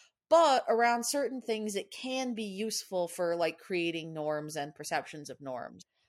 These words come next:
Um, you can see it experimentally. Like, if you, if you tell someone that preju-, that certain kinds of prejudice are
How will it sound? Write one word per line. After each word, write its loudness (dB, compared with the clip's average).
Um, 2
you -2
can -2
see 0
it 6
experimentally. 0
Like, 0
if -4
you, -2
if -2
you -2
tell 2
someone -2
that 4
preju-, -4
that 4
certain -2
kinds -4
of -6
prejudice 0
are -4